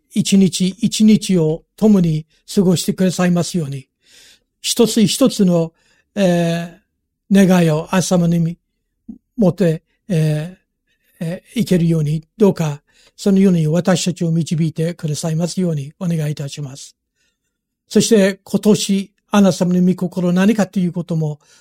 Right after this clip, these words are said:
私たちにはっきりしてくださることを、も-、御言葉にある命令、もちろん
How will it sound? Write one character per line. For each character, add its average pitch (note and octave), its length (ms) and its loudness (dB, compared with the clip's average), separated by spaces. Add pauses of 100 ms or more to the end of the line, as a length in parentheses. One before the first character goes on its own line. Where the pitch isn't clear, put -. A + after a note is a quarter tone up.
(120)
私 G3 400 -2
た F#3 80 -2
ち F3+ 160 -6
に D#3 100 -4
は D#3+ 180 -8
っ - 100 -18
き G3+ 120 0
り F3 100 0
し - 140 -8
て E3+ 220 -6 (280)
く F#3 120 -2
だ F3+ 80 0
さ F3+ 180 -2
る E3+ 220 -6 (320)
こ F3 140 -6
と E3 160 -6
を、 D3+ 220 -8 (720)
も-、 G3+ 360 2
御 G3+ 60 0
言 G3+ 160 0
葉 F#3+ 360 2
に F3 160 0
あ F3+ 120 2
る F3 240 0
命 F3+ 280 2
令、 F#3 220 2
も G3 180 4
ち G#3+ 120 -2
ろ E3+ 180 0
ん - 40 -12